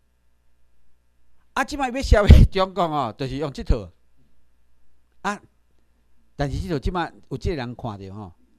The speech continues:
但是伊怎无法度来改变中国？我看是困难啦。啊，啊，你甲看咧，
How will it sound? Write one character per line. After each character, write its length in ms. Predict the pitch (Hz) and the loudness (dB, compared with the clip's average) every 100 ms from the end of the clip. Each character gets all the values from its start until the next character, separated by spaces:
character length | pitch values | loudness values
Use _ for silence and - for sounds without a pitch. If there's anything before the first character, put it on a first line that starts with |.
| _ _ - | _ _ -16
但 100 | - | -10
是 60 | 143 | -10
伊 100 | 185 | -10
怎 180 | 165 220 | -8 -8
无 80 | 202 | -4
法 80 | 190 | -4
度 140 | 185 | -4
来 100 | 151 | -6
改 240 | 143 185 170 | -6 -6 -6
变 220 | 185 139 | -6 -8
中 180 | 123 113 | -10 -8
国？ 260 | 107 - _ _ - - | -10 -12 _ _ -20 -12
我 100 | 147 | -8
看 180 | 131 101 | -8 -10
是 140 | - | -16
困 220 | 92 - 107 | -20 -18 -18
难 180 | 80 80 | -20 -20
啦。 80 | 85 - - - _ - | -20 -20 -20 -20 _ -18
啊， 240 | 120 92 | -16 -16
啊， 60 | - | -12
你 120 | 214 | -8
甲 100 | 190 | -8
看 220 | 147 123 | -8 -12
咧， 120 | 101 | -16